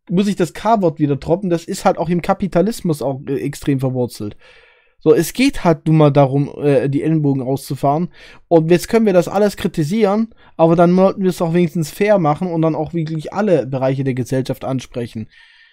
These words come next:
So, und das passiert genauso wie hier auf der, auf dieser Plattform hier, dass hier irgendwelche Ränke geschmiedet werden, es werden Leute attackiert, es wär, äh, es, es, kollektiv geht man auf welche Leute, Leute werden verarscht, die werden bedroht, die werden,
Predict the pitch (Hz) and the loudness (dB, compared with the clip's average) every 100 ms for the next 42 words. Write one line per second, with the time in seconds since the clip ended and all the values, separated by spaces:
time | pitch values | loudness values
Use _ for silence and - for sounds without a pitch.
0 | _ _ 131 107 139 156 147 170 151 175 | _ _ -4 0 2 2 4 0 2 0
1 | - 175 214 220 202 208 196 185 190 185 | 2 2 2 0 -2 -2 -2 0 0 2
2 | 185 170 160 185 170 160 190 208 - 143 | 2 2 2 -2 -2 -2 -4 -4 -2 -2
3 | 135 143 156 147 143 - 160 90 117 143 | 0 0 -2 -4 -8 -2 0 0 -4 -4
4 | 151 147 147 139 - - - _ 131 151 | -2 -2 -2 -4 -4 -16 -20 _ 0 0
5 | 156 143 139 - 143 135 131 139 151 143 | 0 -4 -6 -2 -2 0 0 0 0 -2
6 | - 135 127 147 160 - 147 151 147 160 | -4 -2 2 2 0 -2 -4 -4 -4 2
7 | 156 143 123 139 135 - - - - 139 | 2 2 -4 -2 -2 -4 -18 -20 -6 0
8 | 135 127 131 139 - 143 - 139 139 - | 0 0 -2 -8 -10 -10 -10 -8 -6 -6
9 | 147 180 185 156 - 185 - 165 156 156 | -2 2 2 0 -2 -6 -2 -2 -2 -2
10 | 139 143 147 139 156 175 175 156 143 143 | -2 -2 0 0 2 2 2 0 0 0
11 | 147 147 147 117 170 175 - 147 147 143 | -2 -2 -2 0 0 0 -4 -4 0 0
12 | 143 147 135 151 180 185 156 143 147 143 | -2 -4 -2 2 4 2 -2 -2 -2 -2